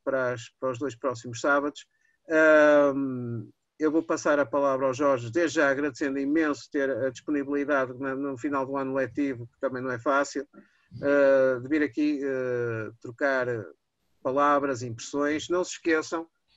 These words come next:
eh, eu vou pôr aqui os dedos, porque o nosso produtor sabe pôr, não se esqueçam de compartilhar e assinar o sininho, isto é um bocado difícil de, de, de, eh, eh, Joaquim, pões aqui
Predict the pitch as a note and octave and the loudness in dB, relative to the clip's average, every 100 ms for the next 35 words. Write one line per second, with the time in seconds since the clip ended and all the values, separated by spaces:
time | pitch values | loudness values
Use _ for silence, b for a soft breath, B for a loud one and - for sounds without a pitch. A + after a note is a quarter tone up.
0 | _ _ - - C#3+ C#3 C#3+ D3+ D3 D#3 | _ _ -20 -10 -8 -8 -8 -8 -6 -6
1 | - C#3+ C#3+ D3 - D#3+ D#3 C#3 - D3 | -6 -6 -4 -6 -8 -8 -6 -8 -10 -10
2 | C3+ C#3+ C3 A#2+ C#3 B2 - C3+ C3+ B2 | -6 -2 -2 -2 -6 -6 -4 -2 -2 -2
3 | E3+ F3 F3+ D#3+ E3 C#3+ D#3 D3 C3 D3 | -6 -4 -4 -4 -6 -8 -8 -8 -6 -4
4 | D3 D#3 C#3+ D3+ D3+ C#3+ B2+ C#3 C#3 - | -2 -2 -4 -4 -2 -2 -4 -8 -8 -8
5 | C3+ C3+ C#3+ C3+ C3+ - B2+ A2+ C3+ B2+ | -6 -6 -6 -10 -12 -12 -10 -8 -8 -4
6 | B2 B2+ A#2+ B2+ A#2 B2 B2 A#2 A#2+ A#2 | -4 -6 -10 -14 -12 -10 -8 -8 -8 -12
7 | B2 A#2 E3+ A3+ G3 _ - C3+ C#3 C3+ | -14 -8 -6 -6 -8 _ -18 -10 -8 -8
8 | - B2 D3 D#3 C#3 D#3 C3+ C#3 D3 C#3+ | -10 -12 -10 -8 -6 -6 -6 -8 -10 -10